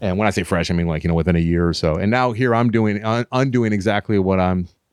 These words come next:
talking about, which is so rare and awesome, is to go into a movie completely blind. And now we're about to talk about it. So anyone who goes on to watch this movie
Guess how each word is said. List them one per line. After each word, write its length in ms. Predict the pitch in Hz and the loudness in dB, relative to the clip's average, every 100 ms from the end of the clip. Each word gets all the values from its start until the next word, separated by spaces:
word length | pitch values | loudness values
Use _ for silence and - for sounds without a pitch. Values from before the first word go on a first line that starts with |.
| _ | _
talking 320 | - 156 123 110 | -2 -2 0 0
about, 200 | 101 95 | 2 0
which 160 | 98 | 0
is 100 | 98 | -2
so 360 | - 101 95 92 | 0 0 0 -2
rare 420 | 117 110 110 104 | -2 0 2 0
and 280 | 95 95 87 - - | 0 -4 -4 -6 -2
awesome, 400 | 180 180 107 95 | -2 -2 -2 -4
is 80 | |
to 100 | - | -2
go 140 | 101 101 | 0 2
into 120 | 98 | 2
a 80 | 95 | 2
movie 220 | 101 98 | 0 0
completely 460 | 90 87 104 92 95 | -4 -4 -4 -2 -4
blind. 460 | 95 160 123 107 | 0 0 2 2
And 140 | 98 92 | 2 2
now 200 | 95 95 | 2 2
we're 100 | 95 | 2
about 260 | 87 92 | 0 -2
to 80 | 98 | -2
talk 240 | 95 104 98 | -2 -2 -2
about 180 | 87 | -2
it. 100 | 87 | -4
So 180 | - 95 | -2 0
anyone 260 | 90 92 87 | 0 0 0
who 100 | 90 | 0
goes 260 | 92 87 | 0 0
on 180 | 87 95 | 2 0
to 80 | 90 | 0
watch 300 | 92 101 - | 0 -2 -2
this 240 | 98 87 | -6 -4
movie 300 | 101 95 87 | -2 -2 -2